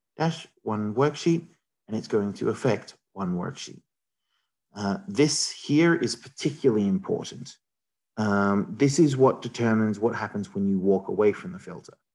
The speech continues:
So are you going to just leave the filter as is? Are you going to have it show all values? You're gonna have it exclude all values. Most of the time, again, you're going to want to have it set as show all values.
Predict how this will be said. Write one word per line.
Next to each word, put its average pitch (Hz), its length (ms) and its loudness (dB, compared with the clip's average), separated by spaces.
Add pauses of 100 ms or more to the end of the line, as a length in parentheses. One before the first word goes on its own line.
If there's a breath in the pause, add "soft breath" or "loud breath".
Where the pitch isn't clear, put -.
(400)
So 92 640 2
are 95 120 -2
you 90 140 -2
going 92 320 2
to - 120 -20
just - 240 -8
leave 98 160 -2
the 90 60 -14
filter 98 420 -6
as 95 220 -4
is? 185 500 0 (640)
Are 92 160 -6
you 90 160 -4
going 92 320 2
to 95 200 -8
have 90 200 -6
it 95 100 -6
show 95 440 0
all 139 200 6
values? 131 360 2
You're 104 80 -10
gonna 101 160 -6
have 95 160 -6
it - 100 -4
exclude 107 640 -4
all 90 160 -4
values. - 320 -14 (800)
Most 117 280 4
of 110 60 -8
the 110 80 -6
time, 135 320 2
again, 139 440 2
you're 113 140 -2
going 104 240 0
to 98 100 -12
want 92 180 -12
to - 160 -20
have 87 180 -10
it 76 180 -10
set - 360 -10
as - 240 -18 (300)
show 90 420 -6
all 82 320 -14
values. - 640 -14